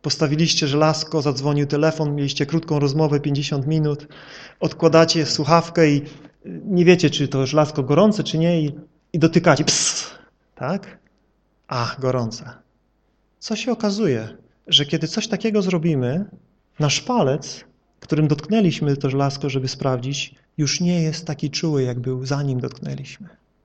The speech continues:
Pewne końcówki nerwowe zostały uszkodzone. Czasami trwale, czasami na jakiś czas.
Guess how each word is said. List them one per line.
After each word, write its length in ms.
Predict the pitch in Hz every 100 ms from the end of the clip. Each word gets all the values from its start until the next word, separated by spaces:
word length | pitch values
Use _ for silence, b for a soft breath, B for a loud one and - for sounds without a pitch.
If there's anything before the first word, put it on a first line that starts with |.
| _ _ _ _
Pewne 560 | 170 170 170 151 - - - -
końcówki 520 | 147 139 240 - 139
nerwowe 380 | 131 127 127 127
zostały 340 | 123 160 147
uszkodzone. 760 | 160 151 - 180 240 131 113 - - _ _
Czasami 360 | - 131 143 139
trwale, 520 | - - 123 123 190 - _ _ _
czasami 320 | 160 151 135
na 80 | 127
jakiś 220 | 120 -
czas. 440 | - 120 147 -